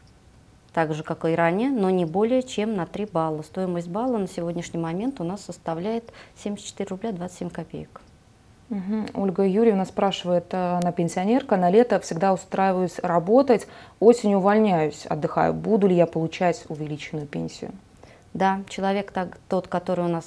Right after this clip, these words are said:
Speaker 1: сейчас является неработающим, и потом он поступает на работу, размер пенсии ему занижаться, уже уменьшаться он не будет. Он будет просто, может быть, в какой-то момент, если в этот текущий, на тот текущий момент, когда он осуществляет работу, если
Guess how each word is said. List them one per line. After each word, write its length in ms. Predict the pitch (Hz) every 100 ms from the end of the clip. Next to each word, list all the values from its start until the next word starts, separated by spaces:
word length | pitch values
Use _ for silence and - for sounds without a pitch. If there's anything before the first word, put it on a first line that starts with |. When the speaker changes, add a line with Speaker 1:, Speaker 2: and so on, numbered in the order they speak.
| -
Speaker 1:
сейчас 400 | - - 185 175
является 420 | 175 175 175 175
неработающим, 840 | 185 175 170 175 196 202 208 - 208
и 100 | 185
потом 380 | 185 180 180
он 60 | 170
поступает 580 | 170 170 180 - 170 165
на 160 | 170
работу, 480 | 160 175 185 202 214 - - -
размер 300 | 175 175 175
пенсии 320 | 226 233 214
ему 220 | 185 170 - -
занижаться, 600 | 160 165 165 196 202 -
уже 160 | 160 165
уменьшаться 540 | 165 165 - 208 -
он 180 | 180 190
не 120 | 196
будет. 420 | 175 165 165 160 - - - -
Он 140 | 180 175
будет 220 | 190 196
просто, 260 | 190 190 175
может 220 | 180 175
быть, 80 | 170
в 40 |
какой-то 360 | 190 180 180 180
момент, 320 | 175 175 165
если 180 | 160 165
в 80 |
этот 160 | 170 170
текущий, 420 | 180 175 170 -
на 280 | 160 160 156
тот 260 | - 160 -
текущий 320 | 165 170 -
момент, 220 | 170 151
когда 180 | 165 156
он 80 | 156
осуществляет 400 | - - 156 165
работу, 380 | 160 151 - - - - -
если 480 | 165 175 175 151